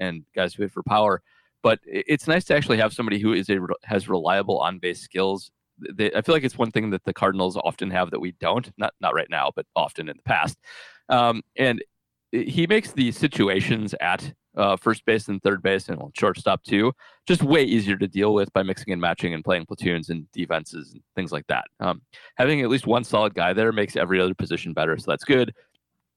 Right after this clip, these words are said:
And Bradley kind of the same way, um, just gives you a, a platoon option in the outfield and really just the insurance for Kane too. We saw what happened last year when Kane opted out. Like,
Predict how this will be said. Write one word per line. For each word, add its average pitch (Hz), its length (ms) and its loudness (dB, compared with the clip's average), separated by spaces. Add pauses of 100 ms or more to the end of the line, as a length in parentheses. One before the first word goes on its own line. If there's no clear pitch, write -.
(120)
And 220 160 2
Bradley 180 320 2
kind - 180 0
of 117 80 -2
the 110 60 -2
same 113 260 0
way, 113 320 2 (320)
um, 113 260 2 (120)
just 131 200 0
gives 143 220 2
you 113 260 4 (220)
a, 101 140 0
a 104 80 2
platoon 123 340 2
option 120 240 0
in 104 60 0
the 95 100 0
outfield 95 500 2
and 104 300 0
really 113 480 4
just - 200 -2
the 92 60 -4
insurance 85 440 -2
for - 140 -16
Kane 90 340 -8
too. 101 320 2 (240)
We 151 80 2
saw 302 100 4
what 247 100 6
happened 131 240 2
last 113 280 2
year 82 160 2
when 107 120 0
Kane 107 220 2
opted 92 280 -2
out. 87 280 2
Like, 82 160 -2